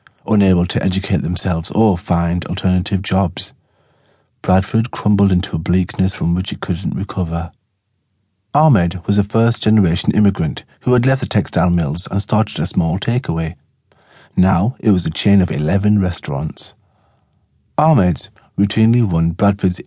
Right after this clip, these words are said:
Indian Restaurant of the Year, which was no mean feat. There were hundreds of them in the city. Ahmed had also been given an N B E in two thousand and eight for services to Yorkshire. He had built three mosques,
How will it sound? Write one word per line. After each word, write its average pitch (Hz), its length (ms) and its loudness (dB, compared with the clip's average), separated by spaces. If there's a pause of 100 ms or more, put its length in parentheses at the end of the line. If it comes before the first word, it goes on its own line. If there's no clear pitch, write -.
Indian 107 380 4
Restaurant 92 420 -2
of 85 100 -4
the 98 120 0
Year, 87 320 -4 (500)
which 87 200 -4
was 82 260 -2
no 95 180 4
mean 87 180 2
feat. - 460 -2 (340)
There 98 140 2
were 92 60 2
hundreds 95 600 2
of 82 80 -2
them 82 180 2
in 82 100 2
the 85 60 -2
city. 90 440 -4 (1200)
Ahmed 139 380 2
had 85 120 -8
also 110 440 0
been 95 160 0
given 92 280 0
an 90 180 2
N 120 180 4
B 113 120 2
E 92 320 0
in 95 60 -4
two 127 180 0
thousand 98 400 2
and 95 140 2
eight 98 200 2
for 101 100 -6
services 101 500 -2
to - 140 -2
Yorkshire. 117 560 -2 (800)
He 139 160 2
had 120 160 4
built 92 400 0
three - 320 0
mosques, - 720 0